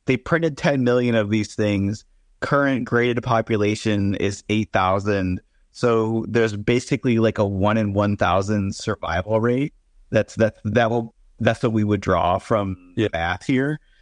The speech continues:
Speaker 1: So then what's the, the, what's the total, like, P S A pop of, of the T two oh six? It's gotta be, if I had,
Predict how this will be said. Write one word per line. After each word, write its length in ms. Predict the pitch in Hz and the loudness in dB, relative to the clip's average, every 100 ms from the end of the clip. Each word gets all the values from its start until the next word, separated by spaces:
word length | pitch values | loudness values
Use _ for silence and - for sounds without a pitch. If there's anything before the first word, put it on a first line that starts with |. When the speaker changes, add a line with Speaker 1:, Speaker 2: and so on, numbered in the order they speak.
| _ | _
Speaker 1:
So 120 | - | -2
then 240 | 131 139 135 | 0 2 2
what's 220 | 175 - | 0 -2
the, 260 | - 190 156 | -2 0 0
the, 220 | 135 143 - | 0 -2 0
what's 320 | 156 208 - | 0 0 -2
the 100 | 233 | -4
total, 400 | - 175 170 165 | 0 0 2 2
like, 320 | 143 120 - | 2 0 -6
P 200 | - 143 | -2 0
S 160 | 127 - | 0 0
A 140 | 120 | 0
pop 420 | 113 - 107 107 - | 0 0 0 -2 -2
of, 380 | 98 98 95 90 - _ | 0 0 0 -6 -10 _
of 280 | 104 98 95 | 0 0 0
the 100 | 104 | -2
T 220 | 98 117 | -2 -2
two 200 | 110 110 | 0 2
oh 80 | 95 | 2
six? 420 | - 131 101 - 110 | 0 0 0 0 -6
It's 100 | - | 0
gotta 260 | 139 147 | 0 0
be, 420 | 135 123 113 104 - _ _ _ _ _ _ - | 0 0 2 -2 -6 _ _ _ _ _ _ -8
if 80 | 110 | 0
I 100 | 139 | 0
had, 240 | 160 180 | 2 0